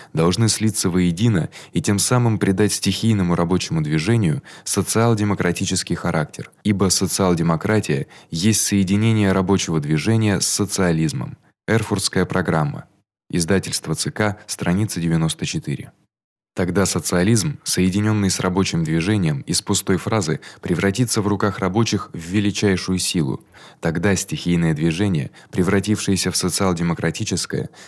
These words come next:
быстрыми шагами и верным путем пойдет к социалистическому строю. Итак, в чем состоит назначение российской социал-демократии?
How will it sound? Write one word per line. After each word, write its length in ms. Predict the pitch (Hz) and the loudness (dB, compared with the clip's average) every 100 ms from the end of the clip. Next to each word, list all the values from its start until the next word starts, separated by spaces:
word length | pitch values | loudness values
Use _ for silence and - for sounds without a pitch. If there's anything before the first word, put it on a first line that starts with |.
| - | -10
быстрыми 440 | - 120 - 98 90 | 0 2 2 0 0
шагами 520 | 85 80 98 107 95 | 0 0 2 2 0
и 160 | 90 95 | 0 0
верным 420 | 98 87 82 76 | 2 2 0 -2
путем 460 | 76 - 110 95 - - - | -4 0 0 0 -8 -14 -4
пойдет 420 | 78 80 117 - | 0 2 0 0
к 100 | - | -4
социалистическому 1040 | - 113 113 98 - 85 160 - - 78 | -2 0 0 0 -2 -4 -4 -6 -4 -2
строю. 400 | - - 71 62 - _ _ _ _ _ | -2 -2 -2 -4 -14 _ _ _ _ _
Итак, 460 | 90 - 73 - - - - | -4 -2 -2 -4 -18 -20 -20
в 80 | - | -8
чем 220 | - 113 | 0 2
состоит 640 | - 87 - 95 120 - - | 2 -2 0 2 2 0 -2
назначение 680 | 104 95 98 - 104 92 | 0 0 0 0 2 2
российской 640 | 80 80 - 113 - 107 - | 2 0 0 0 0 -2 -2
социал-демократии? 1160 | - 90 104 104 98 95 - 90 78 - - | -4 -2 0 0 0 -2 -2 -2 -2 -6 -14